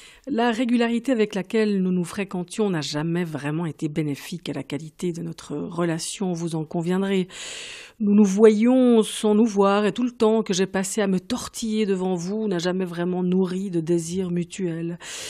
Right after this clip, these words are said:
Et on ne peut pas dire que vous ayez été proactive à me faire savourer les délices des horaires de bureau. Avouez que vous étiez un peu soupe au lait ces derniers temps. Progressivement asphyxiée par cette habitude qui ne trouvait plus sa nécessité,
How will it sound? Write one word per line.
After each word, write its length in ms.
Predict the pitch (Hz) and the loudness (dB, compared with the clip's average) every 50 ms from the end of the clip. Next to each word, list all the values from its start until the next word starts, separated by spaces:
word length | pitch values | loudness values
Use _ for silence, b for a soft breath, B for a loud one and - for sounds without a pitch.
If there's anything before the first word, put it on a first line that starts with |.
| B B B | B B B
Et 280 | B 302 339 349 359 370 | B 4 6 8 8 6
on 80 | 359 339 | 6 4
ne 60 | 311 | 4
peut 140 | 330 285 233 | 2 0 0
pas 140 | 254 233 | 2 0
dire 220 | 220 226 240 240 240 | 2 2 0 0 0
que 100 | - 226 | -2 -6
vous 240 | 208 202 208 196 202 | -4 -4 -2 0 0
ayez 240 | 202 196 190 190 | 0 2 2 0
été 300 | 190 185 190 - 220 214 | 0 0 -2 -2 -4 -4
proactive 880 | 202 208 - - 202 196 202 202 - - - - 214 214 226 226 202 185 | -4 -4 -8 -6 -4 -4 -4 -6 -8 -16 -12 -8 -6 -4 -2 -2 -2 -2
à 60 | 185 | -2
me 120 | 180 180 180 | -2 -2 -4
faire 240 | - - 202 185 | -2 -4 -6 -6
savourer 560 | - - - 226 208 185 185 196 190 196 208 202 | -4 -4 -2 -2 -2 -2 -4 -6 -4 -4 -2 -2
les 100 | 185 175 | -2 -2
délices 440 | 160 180 185 185 190 196 185 - | -2 -2 -2 -2 -2 -6 -8 -8
des 160 | - 180 170 170 | -6 -6 -4 -4
horaires 260 | 170 175 190 185 180 | -4 -4 -4 -6 -6
de 120 | 165 170 | -6 -8
bureau. 380 | 160 165 175 170 175 - - 180 _ _ _ _ _ B B B B B B B B B B B B B B B _ - | -8 -8 -10 -10 -10 -12 -16 -16 _ _ _ _ _ B B B B B B B B B B B B B B B _ -2
Avouez 460 | 262 269 220 220 247 262 277 285 247 | -2 -2 -2 -2 0 2 2 2 2
que 40 | 214 | 0
vous 140 | 202 196 208 | -2 -2 -2
étiez 220 | 208 - - 269 | -2 -2 -2 -2
un 80 | 233 208 | -2 -2
peu 160 | - 202 185 | -2 -4 -4
soupe 340 | - - - 262 254 - - | -4 -2 -4 -6 -4 -4 -2
au 120 | 220 214 | -2 0
lait 200 | 202 185 180 185 | 0 0 0 -2
ces 160 | 180 - 185 | -2 -4 -6
derniers 300 | 165 165 156 151 151 151 | -4 -4 -2 -2 -2 -4
temps. 300 | 147 - - 156 151 151 - _ _ _ _ _ _ _ _ _ _ _ _ _ _ _ _ _ _ _ B B B B B B B B | -4 -4 -4 -4 -4 -4 -8 _ _ _ _ _ _ _ _ _ _ _ _ _ _ _ _ _ _ _ B B B B B B B B
Progressivement 840 | - - - 233 220 185 185 208 196 - - 214 190 190 202 196 - - | -20 -10 -6 -4 -4 -2 -2 -4 -4 -4 -4 -6 -4 -4 -4 -4 -4 -6
asphyxiée 640 | 220 202 - - - 233 208 - - - 226 220 208 | -6 -6 -6 -8 -8 -10 -12 -10 -4 -2 0 0 0
par 180 | - 175 165 | 0 -4 -6
cette 200 | - - 180 - | -4 -6 -4 -4
habitude 500 | 190 180 180 202 185 - - 226 220 175 | -2 -2 -2 -6 -8 -6 -4 -4 -4 -4
qui 140 | 160 - 175 | -4 -6 -6
ne 80 | 170 170 | -6 -6
trouvait 260 | - - 202 190 180 | -6 -2 -2 -2 -2
plus 220 | 185 - - 285 | 0 2 2 2
sa 120 | 269 - 220 | 4 4 2
nécessité, 760 | 190 190 190 208 180 - - 180 180 - 285 311 339 - | 2 2 0 -2 -2 -2 -4 -6 -2 0 0 0 0 -2